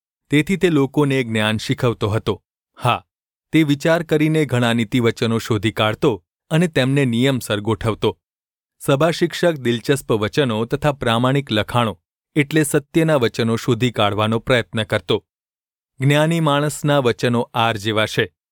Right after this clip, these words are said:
અને સભા શિક્ષકોના વચનો કે જે એક પાળક દ્વારા આપવામાં આવેલા છે, તે સજ્જડ જડેલા ખીલાના જેવા છે. પણ મારા દીકરા, મારી શિખામણ માન.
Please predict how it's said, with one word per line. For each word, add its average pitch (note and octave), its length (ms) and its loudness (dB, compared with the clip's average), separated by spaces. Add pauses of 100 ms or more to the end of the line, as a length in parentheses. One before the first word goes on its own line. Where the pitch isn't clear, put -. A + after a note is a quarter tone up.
(260)
અને D3+ 160 2
સભા C#3+ 340 0
શિક્ષકોના D3 640 0
વચનો A2 600 -2 (280)
કે D#3+ 120 4
જે E3 280 -2
એક D3 180 0
પાળક A#2+ 360 0
દ્વારા A#2+ 300 0 (100)
આપવામાં A2 520 0
આવેલા C3+ 300 2
છે, A#2 300 -2 (340)
તે D#3 80 2
સજ્જડ C#3 560 0
જડેલા A2+ 540 0
ખીલાના A#2 520 0
જેવા G#2+ 300 0
છે. A2 260 -2 (420)
પણ D3 140 2
મારા C#3+ 240 2
દીકરા, B2 380 0
મારી A2 240 0
શિખામણ A2+ 500 -4
માન. G2+ 260 -2